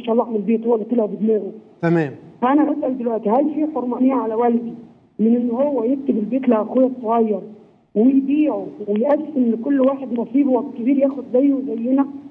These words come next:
Speaker 1: يعني ياخد حقه؟
Speaker 2: يعني، يعني انتوا
Speaker 1: شبه
Speaker 2: دلوقتي
Speaker 1: ربنا.
Speaker 2: عشان عايزين تضمنوا الموضوع، فعايزين ان والد حضرتك ي-،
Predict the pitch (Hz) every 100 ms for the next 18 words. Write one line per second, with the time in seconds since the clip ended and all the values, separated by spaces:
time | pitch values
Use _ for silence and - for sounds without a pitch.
0 | - 202 208 226 214 - - - 180 165
1 | 208 185 202 226 226 196 226 233 220 180
2 | 214 226 185 180 160 240 202 165 202 233
3 | 214 175 165 214 247 - 170 165 180 202
4 | 185 170 165 165 220 220 - 156 160 165
5 | 135 - - - _ 160